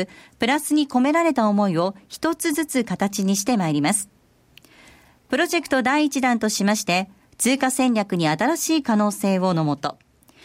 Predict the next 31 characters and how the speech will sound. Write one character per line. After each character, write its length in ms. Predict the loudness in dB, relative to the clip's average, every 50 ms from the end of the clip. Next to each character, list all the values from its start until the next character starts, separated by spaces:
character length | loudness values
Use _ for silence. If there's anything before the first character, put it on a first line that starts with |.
| -20 -20 -20 -20 _ _ -4
九 120 | -2 2
月 260 | 2 0 2 2 0
二 100 | 0 0
十 140 | -2 -2 -2
日 100 | 0 2
よ 100 | 2 2
り 240 | 2 0 -2 -4 -6 -10 _
新 320 | -12 -6 -2 0 2 2 0
通 260 | 0 0 0 0 0
貨 140 | 0 -2 0
ペ 200 | 0 0 2 2
ア、 180 | 0 -2 -4 -8 _ _ -20 -20 -20 _ -6 -4
ト 100 | 0 0
ル 140 | 0 0
コ 160 | 0 0 0 2
リ 100 | 2 2
ラ 140 | 2 2
円 160 | 2 2 2 2
の 100 | 0 0
取 160 | 0 0 2
り 60 | 0
扱 260 | 0 -2 0 0 2
い 100 | 2 2
を 60 | 2
開 180 | 2 0 0 0
始 140 | 0 -2 -4
い 60 | -2
た 100 | -2 -4
し 160 | -4 -2 -2
ま 140 | -2 0 -2
す。 120 | -2 -6